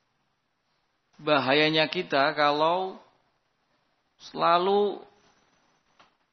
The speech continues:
ada rasa husnudzon kepada mereka. Karena kalau husnudzon itu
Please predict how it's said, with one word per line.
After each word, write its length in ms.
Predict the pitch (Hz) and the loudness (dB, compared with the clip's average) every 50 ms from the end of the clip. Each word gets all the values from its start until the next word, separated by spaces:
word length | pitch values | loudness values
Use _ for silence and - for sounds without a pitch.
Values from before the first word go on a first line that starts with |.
| _ _ _ | _ _ _
ada 260 | - 160 170 160 160 165 165 170 165 | -6 -4 -4 0 0 2 4 4 2
rasa 200 | 160 - - 185 175 | 2 4 2 2 4
husnudzon 720 | 175 180 170 - - 202 214 202 190 180 196 185 170 160 | 2 0 -2 -2 2 4 4 4 6 6 6 6 6 4
kepada 280 | 131 160 135 151 139 139 | -2 0 2 2 2 2
mereka. 560 | 131 127 120 117 101 98 - - 95 - - _ _ _ _ _ _ _ _ _ _ _ _ _ _ _ _ _ _ _ _ _ _ _ _ _ _ _ _ _ _ _ _ _ _ _ _ _ _ _ _ _ _ _ _ _ _ _ _ _ _ _ _ _ _ _ _ _ _ _ _ _ _ _ _ _ _ _ _ _ _ _ _ _ _ _ _ _ _ _ _ _ _ _ _ _ _ _ _ _ _ _ _ _ _ _ _ _ _ _ | 0 -2 -2 -4 -6 -8 -10 -12 -14 -14 -14 _ _ _ _ _ _ _ _ _ _ _ _ _ _ _ _ _ _ _ _ _ _ _ _ _ _ _ _ _ _ _ _ _ _ _ _ _ _ _ _ _ _ _ _ _ _ _ _ _ _ _ _ _ _ _ _ _ _ _ _ _ _ _ _ _ _ _ _ _ _ _ _ _ _ _ _ _ _ _ _ _ _ _ _ _ _ _ _ _ _ _ _ _ _ _ _ _ _ _
Karena 320 | - 139 143 143 165 175 151 | -10 -10 -8 -4 -4 -4 0
kalau 160 | 160 160 156 | 0 2 2
husnudzon 800 | 147 - 139 160 - - - 165 165 151 139 131 151 151 147 147 | 2 0 0 -2 -2 -2 -2 -2 -2 -2 0 2 2 2 2 2
itu 640 | 147 143 139 135 123 - - 220 240 226 208 - - | 0 -2 -4 -6 -6 -6 -8 -6 -6 -6 -8 -8 -12